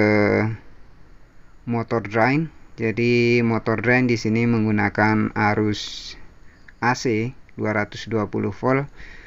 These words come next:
Kemudian di lampu yang kedua nanti kita akan hubungkan ke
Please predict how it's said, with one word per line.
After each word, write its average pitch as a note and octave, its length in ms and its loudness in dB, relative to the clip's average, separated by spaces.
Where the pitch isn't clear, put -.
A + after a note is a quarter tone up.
Kemudian C#3+ 640 6
di B2+ 400 8
lampu B2 320 4
yang B2 160 4
kedua A#2+ 480 4
nanti A#2+ 480 2
kita G#2+ 480 2
akan G#2+ 320 -2
hubungkan A2 800 2
ke G#2+ 160 2